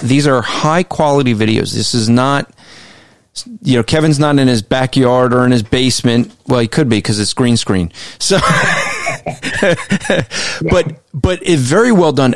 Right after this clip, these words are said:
I, I was, I mean, the couple of the videos that I saw were enough information that they could easily be shared online to answer questions.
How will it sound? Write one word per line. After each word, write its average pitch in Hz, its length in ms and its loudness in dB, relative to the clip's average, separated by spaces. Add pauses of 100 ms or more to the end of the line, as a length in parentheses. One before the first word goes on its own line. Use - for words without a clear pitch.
(120)
I, 175 160 0
I 175 220 0
was, 196 420 2
I 151 140 0
mean, 143 160 0
the 151 200 0
couple 214 320 0
of 156 100 0
the 151 80 2
videos 180 400 2
that 143 100 2
I 131 80 2
saw - 400 -2 (920)
were 131 540 2
enough 135 440 4
information 131 880 2 (100)
that 117 560 -4
they 117 180 0
could 110 180 -4 (100)
easily 160 440 2
be 143 160 2
shared 123 520 0 (120)
online 123 600 2
to - 200 -4
answer 113 300 -2
questions. - 680 -6